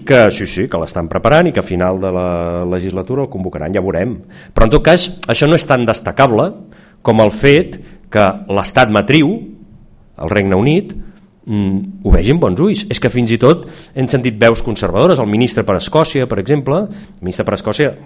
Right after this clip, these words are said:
que està a Londres, eh, del govern britànic, que ens diuen: «Escolta, sí, i com abans millor.» Imagineu-vos, no?, eh, quin seria l'impacte si algun dia ens despertéssim i per la ràdio sentíssim,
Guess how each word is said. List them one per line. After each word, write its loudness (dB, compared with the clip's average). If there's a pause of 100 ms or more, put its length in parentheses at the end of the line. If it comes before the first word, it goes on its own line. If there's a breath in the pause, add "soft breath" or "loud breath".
que -14
està -2
a -
Londres, 4
eh, 6
del 4
govern 0
britànic, 0 (560 loud breath)
que 0
ens -2
diuen: 4
«Escolta, 2
sí, 4 (380)
i 4
com 6
abans 6
millor.» 4 (640)
Imagineu-vos, 4 (100)
no?, -2
eh, 0 (100)
quin -4
seria 2
l'impacte 0
si -2
algun 0
dia 2
ens -2
despertéssim -4
i 0
per 0
la 2
ràdio 2 (800 loud breath)
sentíssim, -4